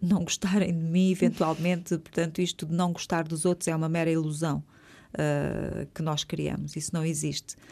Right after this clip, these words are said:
Eh, nós todos nos amamos profun-, no profundo do, do nosso ser. E, portanto, eu defenderei sempre essa liberdade. O homem terá sempre que ter liberdade para fazer, escolher e dizer aquilo que pensa.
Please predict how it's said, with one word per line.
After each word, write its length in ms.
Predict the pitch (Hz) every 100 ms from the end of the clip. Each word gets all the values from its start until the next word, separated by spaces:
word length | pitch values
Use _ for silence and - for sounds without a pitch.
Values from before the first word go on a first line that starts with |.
| - - -
Eh, 200 | 175 170
nós 280 | 165 165 -
todos 380 | - 170 165 165
nos 200 | 170 170
amamos 360 | 160 160 156
profun-, 320 | - - -
no 220 | 170 175 170
profundo 600 | 165 - 170 170 160 151
do, 280 | 165 156
do 120 | 151 160
nosso 280 | 156 151
ser. 340 | - - 139 - - - - - -
E, 140 | 220
portanto, 1000 | 202 196 220 220 208 - 214 214 208 - -
eu 540 | 214 214 220 214 208
defenderei 520 | 196 - 233 226 220
sempre 360 | 214 208 214 208
essa 240 | 214 -
liberdade. 640 | 196 226 202 190 185 156 147
O 40 |
homem 260 | 175 190 190 185
terá 280 | - 185 214
sempre 480 | - - 185 170 165
que 100 | 175
ter 260 | - 170
liberdade 760 | 175 196 170 175 175 165 165 185 - - -
para 200 | 202 190
fazer, 580 | 190 190 180 156 185 180
escolher 800 | 185 - - - 185 180 175 175
e 100 | 196
dizer 560 | 196 208 175 180 175 165
aquilo 260 | 165 165
que 100 | -
pensa. 440 | - 147 147 -